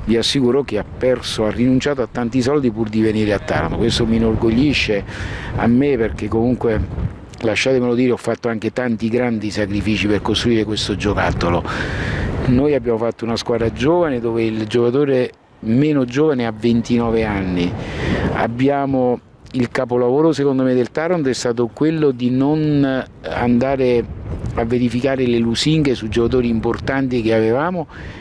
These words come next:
e abbiamo avuto la forza di trattenerli. Questa è stata la forza più notevole. Abbiamo raggiunto degli obiettivi, eh, non ultimo quello di Fiorani.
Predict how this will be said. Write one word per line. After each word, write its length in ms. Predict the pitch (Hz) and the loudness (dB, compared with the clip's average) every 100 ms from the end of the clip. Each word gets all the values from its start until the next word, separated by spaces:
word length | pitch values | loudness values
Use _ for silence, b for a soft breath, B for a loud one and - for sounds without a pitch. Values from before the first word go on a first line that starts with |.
| B | B
e 80 | 151 | -4
abbiamo 300 | 120 123 117 | 0 0 0
avuto 220 | 120 123 | 0 0
la 120 | 113 | -2
forza 440 | - 151 147 135 | 0 -2 -2 -4
di 160 | 123 117 | -2 -4
trattenerli. 760 | - 123 110 117 110 101 92 98 | -2 -4 -2 -4 -2 -2 -2 0
Questa 260 | 127 - | 0 0
è 20 | 131 | -2
stata 440 | - 113 113 107 B B B B B B - - - | -2 0 0 -2 B B B B B B -12 -8 0
la 220 | 117 104 | 0 0
forza 500 | 147 139 127 - 117 | 0 0 -2 -4 -4
più 260 | - 123 | 0 2
notevole. 680 | 120 117 113 156 175 185 196 202 - - - - - - - - - | 2 2 0 2 2 2 0 0 0 0 0 -2 -4 -4 -2 0 0
Abbiamo 440 | 117 120 139 139 | 0 2 2 2
raggiunto 460 | 123 120 131 139 123 | 2 0 0 0 2
degli 260 | 120 117 | 0 2
obiettivi, 800 | 127 113 127 120 - 175 156 113 90 B B B B - | 0 2 -2 -2 -2 0 4 2 0 B B B B -4
eh, 580 | - 107 104 104 95 95 | 0 2 2 2 2 2
non 240 | 110 127 | 0 2
ultimo 420 | 139 139 - 120 110 | 2 0 0 0 2
quello 240 | 127 123 | 2 2
di 140 | 120 | 0
Fiorani. 720 | 113 127 120 123 101 110 156 | -2 0 2 2 0 -2 -4